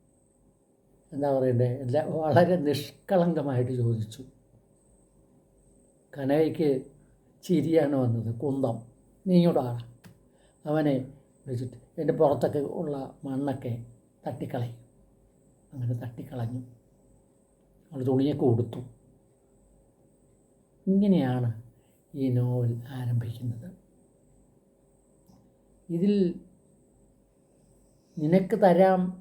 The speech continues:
എന്ന് പറഞ്ഞ ഒരു പയ്യനുണ്ടല്ലോ, അവൻ്റെ പേര് രാമൻ എന്നാണ്. അവൻ്റെ മനസ്സിലത് കിടന്നു. അത് ഈ കഥയിലെ ഒരു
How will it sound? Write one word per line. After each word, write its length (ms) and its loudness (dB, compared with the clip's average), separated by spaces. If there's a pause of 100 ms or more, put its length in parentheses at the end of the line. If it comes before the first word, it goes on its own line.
(140)
എന്ന് 200 2
പറഞ്ഞ 340 2 (180)
ഒരു 120 0 (100)
പയ്യനുണ്ടല്ലോ, 640 0
അവൻ്റെ 240 0
പേര് 240 4
രാമൻ 320 0
എന്നാണ്. 340 2 (500)
അവൻ്റെ 460 2 (160)
മനസ്സിലത് 640 -4
കിടന്നു. 340 -6 (1400)
അത് 280 0 (580)
ഈ 160 2 (320)
കഥയിലെ 600 0
ഒരു 160 4